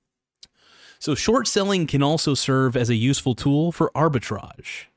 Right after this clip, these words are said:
By short selling an asset in one market and buying it in another, an investor can potentially profit from the difference in price.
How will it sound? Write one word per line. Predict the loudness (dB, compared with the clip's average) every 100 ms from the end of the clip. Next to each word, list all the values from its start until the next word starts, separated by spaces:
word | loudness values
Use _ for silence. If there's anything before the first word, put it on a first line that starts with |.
| _ _ _ _ _ _ _ _ _ _ -8
By | -2 0
short | 2 2 2
selling | 0 2 2 0 -2
an | -2 -2
asset | 0 -2 -2 -8 -14 -20 _ _ _ _ _
in | -2 2
one | 2 2
market | 0 -4 -10 -6
and | -2
buying | 0 2 2
it | 2 2
in | 0
another, | 0 0 -2 -8 -16 _ _ _ -20 -4
an | 0
investor | 2 2 0 0
can | 0 0
potentially | 0 0 0 2 0
profit | 0 0 0 0 -2
from | -2 0
the |
difference | 0 -2 -2 -4
in | 0
price. | 0 0 -4 -10